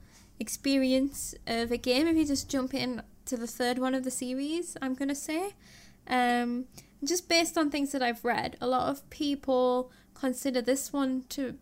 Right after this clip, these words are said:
be the weakest one. But what I wanna say to that is, like,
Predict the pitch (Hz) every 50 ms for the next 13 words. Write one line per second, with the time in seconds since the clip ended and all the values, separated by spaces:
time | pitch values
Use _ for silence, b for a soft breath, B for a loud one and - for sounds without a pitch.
0 | - - - 254 247 226 240 233 220 226 226 247 254 - - 311 294 - - -
1 | - 302 320 349 392 392 - b b b b b b b b b b - - -
2 | 269 - - 240 247 262 277 302 302 294 285 277 269 254 - - 269 254 254 262
3 | - 262 240 247 226 226 - - 214 220 240 226 220 214 214 214 - -